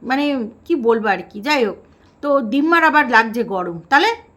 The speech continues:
দিম্মার প্রেশার হাই, বুঝতে হবে। দাদু,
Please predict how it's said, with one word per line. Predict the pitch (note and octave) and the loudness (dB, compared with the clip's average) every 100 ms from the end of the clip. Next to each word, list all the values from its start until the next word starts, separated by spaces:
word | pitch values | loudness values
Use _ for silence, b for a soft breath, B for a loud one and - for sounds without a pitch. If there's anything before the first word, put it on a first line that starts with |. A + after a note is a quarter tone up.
| - | -10
দিম্মার | B3 D4 E4 | -4 0 0
প্রেশার | C#4 C4+ E4+ D4 | -2 -2 0 2
হাই, | B3+ A#3 | 2 2
বুঝতে | A3 D#4+ - | -2 -4 2
হবে। | E4 A#3 G#3+ | 2 2 -2
দাদু, | F#3+ D4 G4 G#4+ G#4 | 4 8 10 10 8